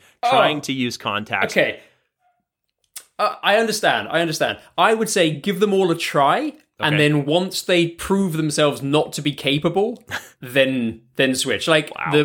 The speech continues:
Speaker 1: the mail app, I haven't touched that for a long time. I mean, I use Google Mail, so the Gmail app
Speaker 2: Yeah.
Speaker 1: works great.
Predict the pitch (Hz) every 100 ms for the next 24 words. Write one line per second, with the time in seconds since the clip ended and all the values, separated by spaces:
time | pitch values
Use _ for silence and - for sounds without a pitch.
0 | 147 151 143 143 185 220 - 196 247 -
1 | - - - 135 139 135 127 131 - _
2 | - 143 131 107 120 - 110 107 - 92
3 | 95 92 95 90 120 135 131 143 165 156
4 | 156 160 147 131 127 _ 131 123 120 117
5 | 113 - _ _ _ _ _ _ _ _
6 | - 127 123 - 127 - _ _ _ _
7 | _ 143 143 120 120 131 107 - _ 113
8 | 98 87 131 127 - - 123 -